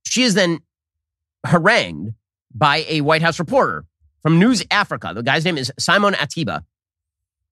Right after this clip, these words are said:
And he starts haranguing her, "Why won't you answer my questions?" And she gets more and more angry at this. Like, because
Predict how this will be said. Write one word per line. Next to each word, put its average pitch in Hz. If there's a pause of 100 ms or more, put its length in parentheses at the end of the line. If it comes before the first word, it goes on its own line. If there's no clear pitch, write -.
(140)
And 156
he 160
starts 202
haranguing 208
her, 151
"Why 151
won't 208
you 160
answer 143
my 143
questions?" - (340)
And 160
she 170
gets 151
more 196
and 165
more 165
angry 143
at 104
this. - (1080)
Like, 147 (200)
because 175